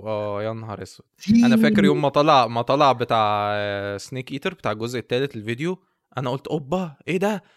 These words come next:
Speaker 1: هنشوف remake بتاع مش عارف إيه." وفي الآخر
Speaker 2: طلع
Speaker 1: لا،
Speaker 2: مكنة
Speaker 1: خد،
Speaker 2: قمار.
Speaker 1: آه، ده باتشينكو يا باشا.
Speaker 2: ده
Speaker 1: بين
Speaker 2: دي
Speaker 1: بول
Speaker 2: كانت،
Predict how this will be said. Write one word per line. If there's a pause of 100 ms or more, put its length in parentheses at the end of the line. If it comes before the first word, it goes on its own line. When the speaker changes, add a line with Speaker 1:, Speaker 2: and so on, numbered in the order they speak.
(100)
Speaker 1:
هنشوف
remake
بتاع
مش
عارف
إيه."
وفي
الآخر
Speaker 2:
طلع
Speaker 1:
لا،
Speaker 2:
مكنة
Speaker 1:
خد،
Speaker 2:
قمار.
Speaker 1:
آه، (320)
ده
باتشينكو
يا
باشا. (260)
Speaker 2:
ده
Speaker 1:
بين
Speaker 2:
دي
Speaker 1:
بول (100)
Speaker 2:
كانت،